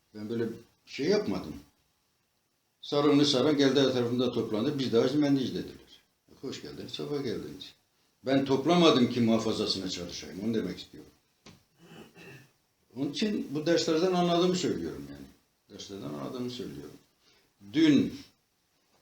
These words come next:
e, aşağı yukarı sekiz sene, sekiz sene meydanlarda nasıl,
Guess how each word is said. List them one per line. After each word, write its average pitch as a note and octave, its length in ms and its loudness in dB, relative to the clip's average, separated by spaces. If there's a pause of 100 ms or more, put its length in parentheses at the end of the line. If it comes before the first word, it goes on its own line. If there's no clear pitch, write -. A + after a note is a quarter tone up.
(420)
e, G2 80 -20 (340)
aşağı C3+ 400 4
yukarı B2 580 4 (1400)
sekiz - 540 0
sene, B2 460 2 (1900)
sekiz - 500 -8
sene G#2+ 340 -4 (1200)
meydanlarda B2 880 2
nasıl, C3+ 320 2